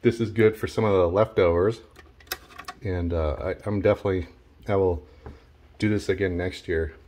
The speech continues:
especially if I have a big harvest, you know, and I can't eat 'em all. So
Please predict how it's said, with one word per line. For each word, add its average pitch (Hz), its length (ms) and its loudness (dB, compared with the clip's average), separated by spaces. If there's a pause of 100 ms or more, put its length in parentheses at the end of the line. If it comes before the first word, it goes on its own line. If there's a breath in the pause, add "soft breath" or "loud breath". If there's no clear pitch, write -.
(180)
especially - 380 -2
if 92 100 -4
I 95 80 0
have 90 160 -2
a 87 80 -2
big 85 200 -2
harvest, 85 500 -4
you 85 60 -10
know, 82 100 -6
and 82 80 -6
I 82 40 -8
can't 85 280 -8
eat 95 100 -4
'em 82 120 -4
all. 80 160 -6
So 85 300 -8